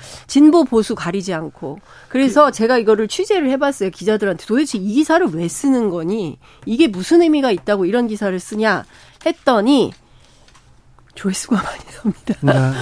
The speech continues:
Speaker 2: 네.
Speaker 1: 네, 조회수가 많이
Speaker 2: 김건희
Speaker 1: 납니다.
Speaker 2: 여사 패션 관련해서 기사를 쓰면, 네, 많이 납니다.
Speaker 1: 네,
Speaker 2: 그래서
Speaker 1: 그렇다는 거죠, 지금.
Speaker 2: 어떻게
Speaker 1: 우리
Speaker 2: 보셨어요?
Speaker 1: 언론 상황이 이런 거예요.
Speaker 2: 네.
Speaker 1: 조회수가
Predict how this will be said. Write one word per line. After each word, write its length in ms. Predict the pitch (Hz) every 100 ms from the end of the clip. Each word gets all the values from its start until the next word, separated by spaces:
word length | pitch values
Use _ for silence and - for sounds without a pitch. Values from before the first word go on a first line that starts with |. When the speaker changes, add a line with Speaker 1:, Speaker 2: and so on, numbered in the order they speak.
| - -
Speaker 2:
네. 80 | 170
Speaker 1:
네, 240 | 185 175 156
조회수가 460 | - 226 240 262 226
많이 200 | 220 214
Speaker 2:
김건희 80 |
Speaker 1:
납니다. 60 | 214
Speaker 2:
여사 220 | 190 196 185
패션 720 | 220 208 240 226 220 214 196
관련해서 500 | 165 185 214 208 180
기사를 400 | 156 156 196 208
쓰면, 540 | 160 226 233 254 208 165 139
네, 240 | 151 156 127
많이 260 | - 147 170
납니다. 380 | 165 156 170
Speaker 1:
네, 260 | 147 190 190
Speaker 2:
그래서 200 | 175 151
Speaker 1:
그렇다는 720 | 156 240 294 285 127 294 285
거죠, 440 | 262 180 226 202 185
지금. 460 | - 160 156 156 170
Speaker 2:
어떻게 260 | 156 -
Speaker 1:
우리 120 | 196 311
Speaker 2:
보셨어요? 80 |
Speaker 1:
언론 260 | 254 277 339
상황이 380 | 330 370 381 320
이런 380 | 208 320 415 392
거예요. 500 | 254 175 160 165 196
Speaker 2:
네. 60 |
Speaker 1:
조회수가 720 | 170 247 247 - 185 180 160